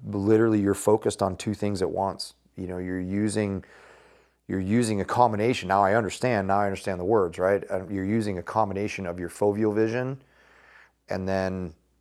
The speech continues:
utilizing the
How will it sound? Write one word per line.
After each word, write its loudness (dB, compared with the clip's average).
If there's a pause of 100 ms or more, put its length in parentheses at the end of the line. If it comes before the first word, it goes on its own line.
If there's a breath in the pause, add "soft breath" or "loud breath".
(1700)
utilizing 2 (260)
the -4